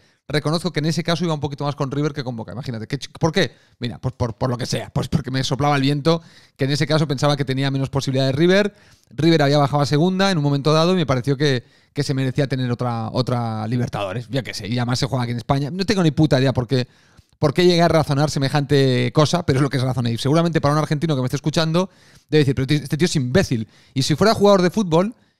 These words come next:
y estuviera diciendo esto, quizá ni a-, muchos de Boca y muchos de River dirían, "Ah, también le gusta al otro, pues a que aquí no venga, no lo queremos para mi equipo porque ha dicho que también le gustaba a Boca, que no venga a River". Y los de Boca dirán, "Ah, ha dicho que también le gusta a River, a la mierda, que no venga a Boca.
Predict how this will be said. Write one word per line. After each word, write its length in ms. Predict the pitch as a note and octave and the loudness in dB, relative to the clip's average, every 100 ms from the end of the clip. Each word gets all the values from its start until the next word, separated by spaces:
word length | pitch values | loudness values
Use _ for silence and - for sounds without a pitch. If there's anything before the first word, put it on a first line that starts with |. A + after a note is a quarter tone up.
| _ | _
y 120 | - D3 | -2 0
estuviera 280 | - C#3+ F#3+ | 2 4 4
diciendo 340 | E3+ F3+ D#3+ | 2 2 2
esto, 280 | F3+ F3+ F3+ | 2 0 0
quizá 240 | D3+ F3 F#3+ | 0 2 2
ni 100 | E3+ | 0
a-, 100 | - - | -4 -4
muchos 340 | D#3 F#3+ F#3 | 2 2 4
de 80 | D3 | 4
Boca 220 | D3+ F#3 | 4 4
y 40 | C#3+ | 0
muchos 220 | D#3 E3 | 0 2
de 80 | D#3+ | 2
River 220 | F3 F3 | 2 2
dirían, 320 | D#3 D3 B2 _ _ | 2 0 -2 _ _
"Ah, 160 | - A3+ | 2 2
también 280 | F#3+ F#3 B3+ | 4 2 2
le 60 | |
gusta 240 | B3 A#3 A3+ | 2 0 2
al 60 | |
otro, 160 | A#3 F3+ | 0 0
pues 120 | D3+ D3+ | 0 -2
a 40 | |
que 80 | D3+ | -2
aquí 160 | D#3+ | 0
no 120 | G#3+ D#3+ | 2 4
venga, 260 | C#3 A#2+ | 2 -2
no 140 | B2 F3 | 0 0
lo 80 | |
queremos 260 | F3+ E3+ D#3+ | 2 2 0
para 160 | D3+ C#3 | 0 0
mi 80 | |
equipo 240 | C3+ F3+ F#3+ | 0 0 0
porque 320 | D#3+ D3 C#3+ - - | 0 0 -2 -4 -2
ha 100 | E3 | -2
dicho 200 | F#3+ G3 | 0 0
que 80 | |
también 180 | F3 E3 | 0 0
le 80 | E3+ | 0
gustaba 280 | D3 D#3 C#3 | 0 0 2
a 20 | |
Boca, 240 | B2+ A#2+ | 0 0
que 80 | C3+ | 0
no 80 | D#3+ | 0
venga 180 | D#3+ C3 | 2 0
a 20 | |
River". 280 | A2+ A2 G2+ | -4 -6 -6
Y 80 | C3 | -2
los 160 | C#3 | 0
de 160 | B2+ C3 | 2 0
Boca 240 | C3+ F#3+ | 0 0
dirán, 260 | G3+ D#3 B2+ _ - | 2 2 0 _ -4
"Ah, 120 | G#3 | -2
ha 40 | |
dicho 220 | A3+ C4 | -2 -2
que 80 | A3+ | -2
también 240 | A3 G#3+ G#3 | 0 0 0
le 60 | |
gusta 220 | F#3+ F#3+ | 0 0
a 20 | G#3 | -2
River, 200 | B3 D#3+ | 0 0
a 40 | |
la 80 | E3 | 0
mierda, 260 | F#3+ F#3 D#3 | 0 0 0
que 80 | |
no 80 | E3 | 0
venga 200 | F3+ D#3+ | 0 0
a 20 | |
Boca. 300 | B2+ A#2+ G#2+ | -2 -4 -10